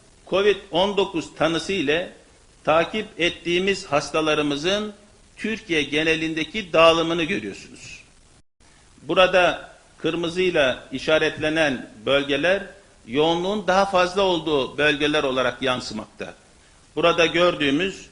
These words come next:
özellikle Türkiye genelindeki dağılımda İstanbul, Ankara, İzmir, Körfez, Kocaeli, Sakarya,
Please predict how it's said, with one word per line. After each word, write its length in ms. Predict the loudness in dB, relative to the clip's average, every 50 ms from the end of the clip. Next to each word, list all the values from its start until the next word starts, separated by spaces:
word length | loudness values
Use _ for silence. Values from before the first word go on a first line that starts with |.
| -20 _ -6
özellikle 640 | -4 -4 0 0 0 0 -2 -4 -6 -6 -6 -6
Türkiye 340 | -4 -6 -6 -6 -4 -6 -4
genelindeki 680 | -2 -2 -2 -2 -2 -4 -6 -6 -8 -8 -8 -10 -4 0
dağılımda 760 | 4 4 4 4 2 0 -2 -2 -2 -2 -2 -2 -4 -10 -18 -20 -20 -20 -14 -12
İstanbul, 600 | -12 -10 -4 0 2 2 2 2 0 -2 -2 -4 -6 -12 -20 -20 -20 -20 _ -8 -4
Ankara, 720 | -4 -2 -2 0 0 2 2 4 2 2 0 -4 -10 -18 -20 -20 _ _ -4
İzmir, 480 | -4 -4 -2 -2 -2 0 0 0 -2 -4 -8 -14 -20 -20 -20 _ -20 -20 _ -20 _
Körfez, 540 | -2 0 0 0 0 2 2 2 2 0 -2
Kocaeli, 680 | -6 -6 -4 0 2 2 2 2 2 0 -2 -4 -6 -10 -16 -20 -20 -20 -20
Sakarya, 840 | -20 -4 -2 -2 0 4 4 4 4 4 2 0 0 -2 -4 -10